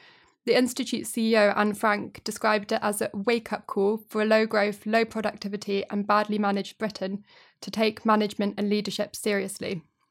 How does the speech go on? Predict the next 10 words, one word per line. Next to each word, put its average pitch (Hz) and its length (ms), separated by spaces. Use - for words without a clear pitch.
She 247 200
also 269 280
said 220 260
that 202 100
skilled 240 360
managers 214 460
should 214 200
be 214 100
seen 214 300
as 208 220